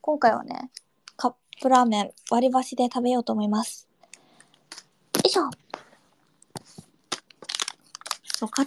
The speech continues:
手なね、固定概念があるのよ。でもカップラーメンは、もう割り箸で食べるべきっていう。<laughs> もう全然決まってないんだけど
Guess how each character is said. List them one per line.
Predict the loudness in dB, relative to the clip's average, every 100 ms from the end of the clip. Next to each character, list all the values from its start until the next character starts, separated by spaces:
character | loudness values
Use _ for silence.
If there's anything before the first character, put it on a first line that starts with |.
| -2
手 | 0
な | 2 2
ね、 | 2 0 0
固 | 0
定 | 2 2
概 | 4 2
念 | 2 2
が | 2
あ | 2
る | 0
の | -2
よ。 | -4 -8 -10 -12 -12 -12 -16 -12 -14 _ -20 _ _ -6
で | -2
も | -2
カ | -4 -8
ッ |
プ | -10 -14 -2 2 2 4 4
ラ |
ー |
メ | 4
ン |
は、 | 6 6 4 0 -6 -18 -20 -20 -20 -20 -20 -8
も | -4
う | -2
割 | 0 0
り | -2
箸 | -4 -4 -6
で |
食 | -2 0 0
べ |
る | 0
べ | 2 0
き | 0
っ | -8
て | -10
い | -16
う。 | -16 _ _ _ _ -20 -6
<laughs> | 0 0 -2 -8 -20 -12 -6 -6 -8 -14 -14 -8 0
も | 0
う |
全 | 2 0 0
然 | 0 0 -2
決 | -2
ま | -2
っ | -2
て | 0
な | 0
い | 0
ん |
だ | -2
け | -8
ど | -16